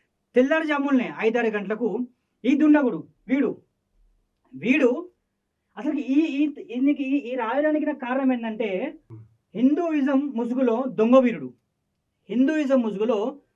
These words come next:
దొంగ వీరుడు. వీడు వీరరాఘవరెడ్డి కాదు, వీనికి అయ్యవ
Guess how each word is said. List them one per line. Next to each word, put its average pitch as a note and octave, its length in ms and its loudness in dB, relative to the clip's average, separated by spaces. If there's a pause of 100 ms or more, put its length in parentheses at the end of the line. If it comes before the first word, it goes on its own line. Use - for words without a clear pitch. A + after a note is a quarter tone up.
(160)
దొంగ C#4 520 0
వీరుడు. A3 480 0 (300)
వీడు A#3+ 200 0
వీరరాఘవరెడ్డి C#4 800 0
కాదు, A#3+ 400 2 (280)
వీనికి A3+ 220 0
అయ్యవ A3+ 220 4